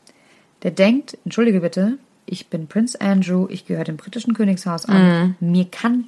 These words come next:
Speaker 1: nichts passieren." Und ich glaube wirklich, dass die das, ich, dass die davon überzeugt sind, dass die, dass denen nichts passieren kann, dass sie auf irgendeinem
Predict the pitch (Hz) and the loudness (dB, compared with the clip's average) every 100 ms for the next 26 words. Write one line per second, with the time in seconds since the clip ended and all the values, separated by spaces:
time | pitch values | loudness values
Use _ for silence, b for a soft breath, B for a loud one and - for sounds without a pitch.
0 | _ 175 180 220 - - - 196 - 285 | _ -2 0 0 -2 -12 -10 -10 -6 -6
1 | 147 _ _ b b b 208 202 220 226 | -6 _ _ b b b 0 2 4 4
2 | 233 185 254 320 339 - 269 277 254 - | 4 2 0 -2 -8 -8 -8 -6 -6 -6
3 | 226 - _ - 202 196 240 254 247 240 | -10 -14 _ -6 -6 -4 -2 0 -2 -2
4 | 208 240 247 285 330 - - 180 156 175 | -4 -6 -6 -6 -6 -8 -4 -4 -2 -4
5 | 175 - - 214 247 269 B B B 202 | -4 -4 4 6 6 2 B B B -4
6 | 190 226 214 240 247 - - 214 226 165 | 2 4 6 4 2 -4 -8 -2 -2 -2
7 | 170 170 - 214 - - 190 285 262 240 | -4 -6 -4 -4 -6 -8 -4 -2 0 0